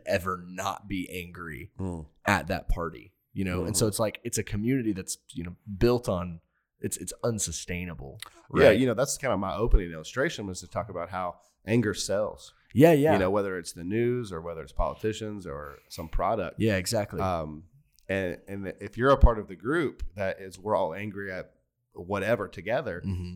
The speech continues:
Speaker 2: and you stop being, and you start being compassionate or start being understanding toward that thing,
Speaker 1: You're on
Speaker 2: well,
Speaker 1: the outs.
Speaker 2: you're on the outs. It's like, "Get out of here. You gotta be angry at this."
Speaker 1: Yeah, yeah. And so there, it just, it can't, anger cannot cultivate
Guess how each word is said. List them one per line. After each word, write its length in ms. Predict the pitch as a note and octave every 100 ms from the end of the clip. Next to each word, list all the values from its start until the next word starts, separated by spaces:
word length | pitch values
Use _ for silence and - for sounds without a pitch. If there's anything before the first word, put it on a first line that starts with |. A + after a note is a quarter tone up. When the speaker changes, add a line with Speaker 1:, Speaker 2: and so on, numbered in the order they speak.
| G2+
Speaker 2:
and 200 | G2+ G2
you 140 | G2+ G#2
stop 480 | - - F2+ - C3
being, 340 | C3 D3 F3+
and 120 | F2 F#2+
you 60 |
start 240 | F#2 G#2 F2
being 160 | F#2
compassionate 720 | - F2 F2+ F#2+ - A2 A2 G#2
or 180 | E2+ D#2+
start 240 | - -
being 140 | F#2
understanding 560 | E2+ D2+ - E2 F#2+ G#2+
toward 220 | G#2+ G2
that 200 | G2+ F#2
thing, 260 | A2+ A#2+ B2+ - _ _
Speaker 1:
You're 100 | F2
on 60 | F2
Speaker 2:
well, 100 | D2
Speaker 1:
the 60 | D2
outs. 260 | D#2 F#2+
Speaker 2:
you're 160 | G#2 G#2
on 100 | G#2
the 100 | G2+
outs. 220 | B2+ F#2+
It's 100 | -
like, 120 | F2+
"Get 80 | A#2
out 100 | C3
of 80 | A2+
here. 220 | F2 E2 -
You 80 | A2
gotta 160 | A#2
be 100 | G#2+ A#2+
angry 280 | C#3 G2+ F2
at 80 |
this." 160 | - F2+
Speaker 1:
Yeah, 200 | F2 D#2+ -
yeah. 260 | G2 E2 D#2+ _
And 80 | -
so 160 | - A2+
there, 140 | B2
it 140 | A#2 B2
just, 280 | C3 - _ _
it 180 | A#2+ -
can't, 400 | - - C#3+ C3 -
anger 600 | D3 E3 C#3+ B2 G#2+ F#2+ _ _ _ _ _ -
cannot 640 | - A#2+ G2 G2+ G#2 F#2+ - _ -
cultivate 880 | - A2 G#2+ F#2+ F2 D#2 C#2 -